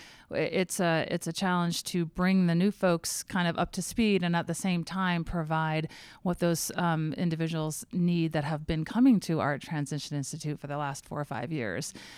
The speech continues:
Um, and so it's just been really nice to have that,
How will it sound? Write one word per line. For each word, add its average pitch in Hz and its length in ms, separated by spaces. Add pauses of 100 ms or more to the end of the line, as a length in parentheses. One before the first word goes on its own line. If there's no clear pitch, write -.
(200)
Um, 156 400 (280)
and 190 180
so 175 340
it's - 200
just 196 160
been 180 140
really 175 240
nice 165 280
to 160 120
have 151 380
that, 156 280